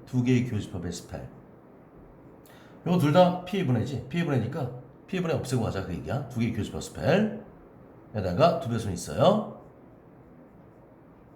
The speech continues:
어, 교집합 부분에 있는 게 팔 분의 일인데 애 두 배가 여기 있다는 얘기잖아. 요 부분은 여길 말하는 거지.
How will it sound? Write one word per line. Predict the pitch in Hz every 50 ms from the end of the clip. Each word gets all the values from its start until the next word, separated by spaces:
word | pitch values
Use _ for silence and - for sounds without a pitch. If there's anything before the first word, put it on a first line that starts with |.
| - - - - - - - - - - - - - - - - - - - - - -
어, | 95 95 113 139 165 175 175 160 131 95 71 69 65 - - - - - - - - - - - - - - -
교집합 | - 143 165 185 190 180 - - - 208 208 180 -
부분에 | 175 151 151 160 160
있는 | 151 151 156
게 | 196 -
팔 | - 190 190 180
분의 | 202 208 180 127
일인데 | 101 98 98 156 190 160 92 - - - - - - - - - - - - - - -
애 | 131 170 214 220 -
두 | - 127 127
배가 | 120 131 127 139 160
여기 | 120 104 - 104
있다는 | 95 - - 101 120 143 127
얘기잖아. | - - - - - - 87 - - - - - - - - - - - - - - - - - - - - - - - - - - - - - - - - 143
요 | 147 156
부분은 | 190 208 175 120
여길 | 104 120 139
말하는 | 127 98 - - - -
거지. | - - - 147